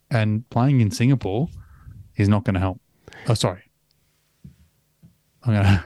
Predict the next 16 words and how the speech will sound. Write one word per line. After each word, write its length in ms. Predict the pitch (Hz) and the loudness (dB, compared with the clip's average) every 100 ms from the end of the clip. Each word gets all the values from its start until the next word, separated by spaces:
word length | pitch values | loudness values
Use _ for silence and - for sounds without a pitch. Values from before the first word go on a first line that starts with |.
| - | -8
<laughs> 120 | - | -4
I'll 120 | 120 - | -4 -2
preface 300 | 110 - 101 | -4 -4 -10
that. 140 | 104 - - - _ _ _ _ - | -12 -14 -20 -20 _ _ _ _ -2
Playing 260 | 120 143 | 2 4
in 100 | 139 | 4
Singapore 520 | 107 123 131 - 98 117 | 2 2 2 2 2 2
is 80 | |
not 180 | 107 107 | 0 0
gonna 140 | 104 95 | 0 0
help 180 | 104 - - - - _ _ _ - | -2 -6 -18 -20 -20 _ _ _ -2
the, 640 | 104 101 98 98 98 101 _ _ _ _ _ _ _ _ _ _ _ _ _ _ _ - | 0 2 2 0 -2 -6 _ _ _ _ _ _ _ _ _ _ _ _ _ _ _ -2
it's 80 | 117 | 0
not 140 | 127 | 2
gonna 220 | 147 143 | 2 2
help 280 | 110 107 - | 2 0 -2